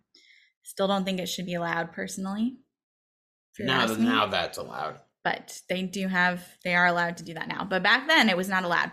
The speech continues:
Speaker 1: So to get around it, Arthur had an article published in Life magazine that was about how Librium called a lynx at the San Diego Zoo. You
Speaker 2: It,
Speaker 1: know,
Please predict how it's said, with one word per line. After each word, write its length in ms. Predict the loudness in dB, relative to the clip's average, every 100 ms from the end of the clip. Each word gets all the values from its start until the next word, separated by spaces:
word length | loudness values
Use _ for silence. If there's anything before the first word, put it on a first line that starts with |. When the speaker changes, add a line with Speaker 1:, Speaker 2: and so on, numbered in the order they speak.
| -10 -20 -10
Speaker 1:
So 120 | -2
to 80 | -2
get 100 | 0
around 300 | 4 6 6
it, 220 | 4 2 -8 _ _ _ 2
Arthur 300 | 4 4 -2
had 160 | -2 -2
an 100 | 0
article 600 | 2 2 0 -2 -2 -4
published 440 | -6 -2 -2 -2 -4
in 140 | -4
Life 280 | 2 2 2
magazine 560 | 0 0 -2 -6 -6 -2
that 140 | 0
was 160 | 0 2
about 300 | 2 2 2
how 260 | 2 2
Librium 680 | 2 0 0 0 0 -2 -4
called 520 | -2 0 0 -6 -10 -8
a 180 | -6
lynx 760 | -6 -2 2 2 2 -2 -10 -10 -16 -12 -4
at 80 | 0
the 100 | 0
San 340 | -2 -2 0
Diego 420 | 0 0 0 0 -2
Zoo. 520 | -2 -2 0 -2 -4 -10 _ _ _
You 100 | -6
Speaker 2:
It, 40 | -4
Speaker 1:
know, 220 | -4